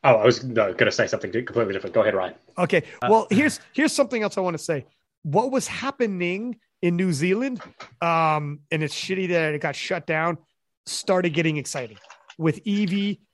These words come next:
Speaker 2: and then Tim Menegatti, uh, as an eighty-three breaking into the eight hundreds. And then, um, you know, if, if, if Tim was American, he'd be heavily celebrated. Same with Evie, same with, like, the fact that the shit got shut down and none of them are competing now.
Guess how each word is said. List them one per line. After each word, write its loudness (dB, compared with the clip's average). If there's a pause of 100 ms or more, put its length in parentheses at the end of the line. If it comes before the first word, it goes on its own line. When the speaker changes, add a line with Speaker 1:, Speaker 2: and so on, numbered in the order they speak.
Speaker 2:
and 2
then 2
Tim -4
Menegatti, -2 (260)
uh, 0
as 0
an 0
eighty-three -2
breaking -4
into -6
the -8
eight -8
hundreds. -6 (360)
And -2
then, -2
um, -2
you -2
know, 2
if, -4
if, -4
if -6
Tim 0
was -2
American, -4
he'd -8
be -8
heavily -6
celebrated. -10
Same -8
with -6
Evie, -6
same -6
with, -8
like, -6 (300)
the -6
fact -6
that -12
the -4
shit -4
got -4
shut -4
down -2
and -2
none -2
of -2
them -4
are -4
competing -8
now. -10